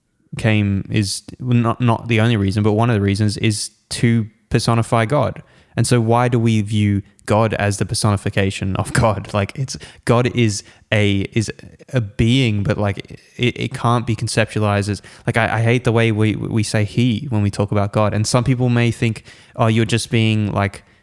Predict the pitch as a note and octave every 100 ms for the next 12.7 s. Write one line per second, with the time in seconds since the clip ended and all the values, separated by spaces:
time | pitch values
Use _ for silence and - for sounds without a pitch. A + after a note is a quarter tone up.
0 | _ G#2+ G2 G2 F#2+ F#2 - G2+ F#2+ G2
1 | G#2 G#2 G2+ G2 G2 G2 - G2 - -
2 | - G2 - - A2 G#2 G#2 - G#2+ -
3 | G#2 G2+ - G#2+ G2+ - G#2+ G2+ - -
4 | - B3 F3+ - - _ - - - -
5 | F#2 A#2+ A#2+ A#2 A2 C#3+ G#2+ - A#2 G2+
6 | G2 A2+ G#2+ - A2+ A2 G2+ A2+ C3 G2
7 | - - A2+ - - B2+ C#3 C#3+ D3 B2+
8 | - A#2 A#2 G#2+ A2+ A2 G2+ F#2+ - -
9 | - - G#2 F#2 A2+ C#3+ - _ _ G#2
10 | G2 - - - G2+ G2 G2 F#2+ F2+ _
11 | _ _ _ - - _ _ - A2+ A2+
12 | B2+ B2+ A#2 G#2+ A2 B2+